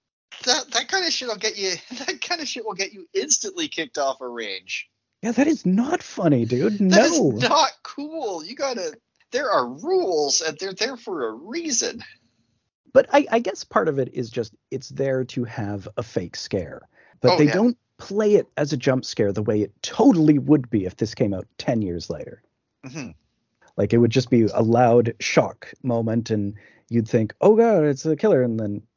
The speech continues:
Speaker 2: of course, it isn't.
Speaker 1: Yeah.
Speaker 2: But where is Annie and the killer?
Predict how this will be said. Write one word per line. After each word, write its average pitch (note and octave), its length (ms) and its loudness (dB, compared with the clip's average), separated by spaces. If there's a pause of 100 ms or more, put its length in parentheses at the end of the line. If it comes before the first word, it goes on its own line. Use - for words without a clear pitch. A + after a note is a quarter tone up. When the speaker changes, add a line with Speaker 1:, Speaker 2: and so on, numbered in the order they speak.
Speaker 2:
of G#2 120 -14
course, - 260 -6
it G2+ 80 -4
isn't. F2+ 360 -6 (500)
Speaker 1:
Yeah. G#2 220 -8 (720)
Speaker 2:
But E2 200 -2 (460)
where F3+ 240 8
is F#3+ 160 6
Annie G#3 380 0
and F#3+ 220 -2
the F#3+ 80 -2
killer? G3+ 480 0